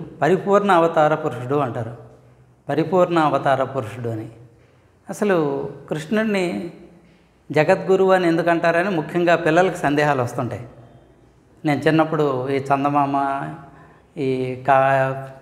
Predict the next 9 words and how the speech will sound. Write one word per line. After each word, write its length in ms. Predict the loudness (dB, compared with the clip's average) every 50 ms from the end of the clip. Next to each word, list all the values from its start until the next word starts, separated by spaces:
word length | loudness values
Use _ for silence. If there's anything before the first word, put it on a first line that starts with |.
| -14 -8 -6
పుస్తకాలు, 520 | -6 -6 -6 -4 0 2 2 2 2 -2 -6 -8 -10 -12 -14 -14 -12 -6
రామాయణం, 600 | -2 -2 0 0 0 0 -2 -2 -4 -4 -4 0
భారతం, 460 | 2 2 2 2 2 -2 -4 -4 -2
భాగవతం 440 | 0 0 0 0 -2 -4 -4 -6 -8
పుస్తకాలు 400 | -10 -10 -12 -12 -8 -8 -8 -6
చదువుతున్నప్పుడు, 840 | -4 -4 -4 -4 -2 -2 -2 -2 -2 -2 -2 -4 -4 -4 -6 -12 -18 -20 -20 -20 -20 -20 -20 _ _ _ _ _ -4
శ్రీకృష్ణ 460 | -2 -2 -2 -2 -4 -8 -6 -4 -2
లీలలు 300 | 0 0 2 2 0 0
చదువుతున్నప్పుడు 840 | 0 -2 -2 -2 -2 -4 -4 -4 -4 -6 -8 -10 -10 -12 -16 -20 -20